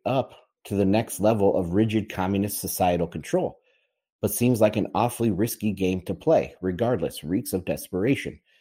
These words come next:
And I totally <laughs> agree with that. Um, it is suspiciously predictable, but I think it's suspiciously predictable because they're commies.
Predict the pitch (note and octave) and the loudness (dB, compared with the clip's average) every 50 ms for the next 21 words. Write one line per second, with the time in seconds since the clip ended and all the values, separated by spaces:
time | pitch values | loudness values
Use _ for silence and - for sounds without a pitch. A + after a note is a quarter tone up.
0 | _ _ _ _ _ _ _ F#2 G#2+ B2 C3 A#2 - F#2+ A#2 D#3 D3+ C#3 B2+ C3+ | _ _ _ _ _ _ _ 2 4 4 4 2 0 2 4 6 6 8 8 8
1 | B2+ A2+ G#2+ C3 C3+ A#2 A2+ G2+ - - F2 D2+ G2 A2+ - - _ _ _ _ | 8 8 8 6 6 6 6 2 2 0 2 2 2 0 -2 -8 _ _ _ _
2 | _ _ _ _ _ _ _ - F#2+ G2+ G2+ G2 F#2+ F#2 E2+ - _ _ _ - | _ _ _ _ _ _ _ -4 0 0 2 2 0 -2 -4 -8 _ _ _ 2
3 | A#2 A2 B2 C#3+ D3+ C#3+ - - A#2+ - - - A#2+ - - G#2+ - - A2 G#2+ | 2 4 6 4 4 2 0 -4 -4 -4 -4 -4 -4 -2 -2 -4 -2 0 -2 -2
4 | G#2+ - G2+ D#2+ F2+ E2+ - - E2 D#2+ F2+ A2 C#3+ - _ _ _ _ _ _ | 0 -2 -4 -4 -4 -6 -6 -8 -6 -2 -2 -4 -4 -6 _ _ _ _ _ _
5 | _ G#2+ G2+ G2 A#2+ A#2 A2 - - _ _ - G#2+ G#2+ G#2+ - - D3+ F3 F3 | _ -18 -6 0 0 0 0 0 -4 _ _ 0 0 0 -2 0 0 2 2 2
6 | D#3 - - - A2 - - - A#2 - B2 A2 - A#2 A2+ - - A2 - F#2 | 0 -2 -2 -6 -8 -4 -4 -4 -4 -2 -4 -4 -2 -4 -4 -2 -2 -4 -4 -4
7 | - - G2 F#2+ G#2 G#2+ G#2 G#2 - - B2 A2+ A2 A2 - - _ _ _ _ | -6 -4 -4 -4 -2 -2 -4 -8 -4 0 0 2 2 0 -6 -14 _ _ _ _
8 | _ _ _ F2 F#2+ G#2+ A2 G#2 - - - C#3 D#3+ E3+ D#3 G2+ - - - - | _ _ _ -2 2 2 2 2 2 -2 -4 0 2 2 2 2 0 -4 -10 -14
9 | - | -16